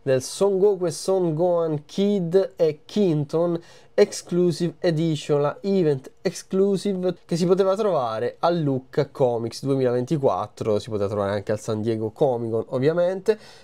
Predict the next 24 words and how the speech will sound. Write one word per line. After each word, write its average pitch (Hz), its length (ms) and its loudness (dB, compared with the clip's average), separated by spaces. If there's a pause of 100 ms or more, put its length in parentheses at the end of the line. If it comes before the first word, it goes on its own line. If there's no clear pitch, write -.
Eccola 180 360 4
qui 180 300 0
nella 160 640 0
confezione 180 840 0
ragazzi, 185 1040 0
è 143 60 2
abbastanza 143 640 0
grande, 131 960 0
è 113 40 -2
una 117 160 -2
specie 120 300 -4
di 127 180 -6
cubo 143 460 -2 (340)
con 139 240 0
il 131 80 0
solito, 131 560 0
la 123 80 0
solita 127 260 0
colorazione 127 760 0
nera 147 500 0
e 127 60 -4
poi 127 360 0 (120)
i 113 60 -2
personaggi 120 720 -2